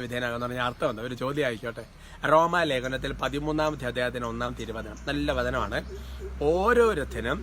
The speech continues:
മേലധികാരികൾക്ക് വിധേയനായിരിക്കട്ടെ, എന്തെന്നാൽ ദൈവത്തിൽ നിന്നല്ലാതെ അധികാരമില്ല."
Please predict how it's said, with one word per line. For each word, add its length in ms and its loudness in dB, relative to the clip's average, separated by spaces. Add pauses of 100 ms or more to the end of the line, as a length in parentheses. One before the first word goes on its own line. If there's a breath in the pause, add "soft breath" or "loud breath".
(360)
മേലധികാരികൾക്ക് 1120 0 (120)
വിധേയനായിരിക്കട്ടെ, 760 -6 (840)
എന്തെന്നാൽ 420 4 (320)
ദൈവത്തിൽ 600 2 (120)
നിന്നല്ലാതെ 1160 4 (240)
അധികാരമില്ല." 680 -2